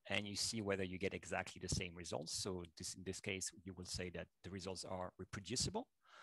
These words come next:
Um, or you can acquire a new batch of data, run a new set of participants for your experiments,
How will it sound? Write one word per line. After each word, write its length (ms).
Um, 680
or 460
you 220
can 500
acquire 440
a 40
new 180
batch 540
of 140
data, 280
run 220
a 40
new 180
set 240
of 100
participants 760
for 160
your 140
experiments, 920